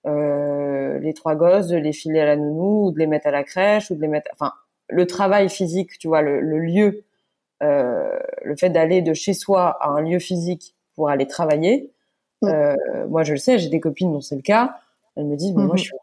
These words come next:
Speaker 1: ravie de quitter la maison pour aller, euh, respirer, prendre l'air et, euh, et me dire que, voilà, moi, j'ai mon espace à moi et que quand je rentre le soir, c'est un autre espace avec mes enfants. Mais voilà, je crois qu'en fait, les gens ont été aussi un peu déstabilisés par ça parce que, euh,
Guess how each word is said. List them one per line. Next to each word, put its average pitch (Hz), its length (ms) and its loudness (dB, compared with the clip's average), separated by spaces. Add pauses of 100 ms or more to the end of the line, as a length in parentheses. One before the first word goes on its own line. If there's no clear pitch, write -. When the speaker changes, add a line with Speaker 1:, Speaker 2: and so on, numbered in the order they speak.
(160)
Speaker 1:
ravie 180 240 2
de - 60 -4
quitter - 260 -6
la 147 140 0
maison 156 300 0
pour 156 180 -2
aller, 151 180 2
euh, 131 220 2
respirer, 165 640 -2
prendre 151 280 -4
l'air 180 360 2
et, 139 120 0
euh, 127 140 -2 (460)
et 135 80 -4
me 139 80 -4
dire 196 240 0
que, 135 260 2
voilà, 160 240 2
moi, 139 160 0
j'ai 139 140 -2
mon 175 220 2
espace 160 420 0
à 135 80 0
moi 175 440 2
et 143 80 2
que - 120 -8
quand 151 240 -4
je 151 80 -6
rentre 143 240 -4
le 139 60 -8
soir, 196 220 -2
c'est 147 200 -4
un 127 140 -6
autre 180 200 -2
espace 180 380 -2
avec 147 240 -6
mes 135 120 -4
enfants. 196 360 -4 (720)
Mais 147 100 0
voilà, 202 220 4
je 151 120 -2
crois 160 160 -2
qu'en 156 160 -4
fait, 190 200 2
les 156 160 4
gens 170 260 4
ont 143 60 2
été 143 180 0
aussi 143 220 0
un 147 100 2
peu 160 140 -2
déstabilisés 151 680 0
par - 220 -2
ça 208 160 0
parce 175 240 -2
que, 160 100 -4
euh, 123 360 4